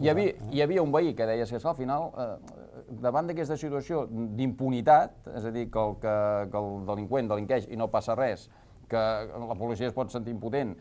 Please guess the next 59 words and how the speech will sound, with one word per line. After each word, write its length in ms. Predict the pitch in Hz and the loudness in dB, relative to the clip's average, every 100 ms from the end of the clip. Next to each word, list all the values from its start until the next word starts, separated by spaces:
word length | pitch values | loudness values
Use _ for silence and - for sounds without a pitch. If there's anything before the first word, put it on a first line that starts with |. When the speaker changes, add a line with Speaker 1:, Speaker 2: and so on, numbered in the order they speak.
| - | -14
Speaker 1:
Clar, 200 | - 143 131 98 | 2 4 4 -2
els 140 | - 92 | -6 -4
veïns 220 | 104 110 | -6 -4
algun 240 | 123 117 110 | -4 -6 -6
dia 100 | 123 | -6
potser 200 | 104 113 | -4 -4
haurem 160 | 107 104 | -2 -4
de 80 | |
prendre 200 | 104 104 98 | -4 -4 -4
alguna 160 | 98 95 | -4 -4
determinació, 440 | 95 98 98 139 | -6 -4 -2 -2
que 100 | 104 | -2
és 80 | 95 | 0
allà 100 | 101 | -2
on 60 | 110 | 0
no, 80 | 113 120 | -2 0
on 160 | 120 120 | 0 2
no 100 | 120 | 2
s'ha 160 | 120 101 | 4 4
d'arribar, 380 | 95 90 120 | 2 2 -2
Speaker 2:
És 80 | 151 | -2
el 80 | 131 | -6
que, 40 | 117 | -6
Speaker 1:
no? 60 | 120 | -6
Speaker 2:
és 200 | 120 139 | -6 0
Speaker 1:
Però 160 | 101 92 | 2 2
Speaker 2:
el 40 | |
que 60 | 131 | 2
jo 20 | |
Speaker 1:
que 80 | 131 | 0
Speaker 2:
li 60 | 139 | 2
deia, 260 | 151 147 175 - | 2 2 -2 -6
és 80 | 117 | -6
el 100 | 120 | -4
que 100 | 123 | -2
jo 80 | |
li 80 | 127 139 | 0 0
deia, 320 | 151 147 156 | 0 0 -2
dic, 100 | 123 | -4
"Escolta, 280 | 107 110 110 143 | -8 -10 -10 -10
és 140 | 104 | -10
que 80 | 110 | -8
al 160 | 101 95 | -8 -8
final 380 | 117 113 123 117 - - - - 123 | -6 -4 -6 -10 -20 -20 -18 -12 -8
aquesta 300 | 123 110 131 | -8 -4 -4
gran 220 | 127 127 | -4 -4
majoria 320 | 127 131 131 | -4 -2 -2
de 80 | 135 | -2
gent, 240 | 147 160 | -2 -4
doncs, 240 | 165 123 113 | -8 -8 -10
es, 200 | 110 113 | -10 -10
es, 240 | 107 - 98 | -14 -16 -20
es, 160 | 104 - - - | -20 -20 -20 -18
s'empiparà 680 | - 110 117 113 156 190 185 | -12 -10 -8 0 0 2 2
i, 100 | 147 | 0
i, 280 | 127 - 120 117 - | -4 -4 -6 -8 -8
i, 60 | 139 | -10
i, 720 | 147 156 - - 120 127 127 | -10 -14 -16 -14 -14 -12 -10
i, 280 | 123 - | -10 -10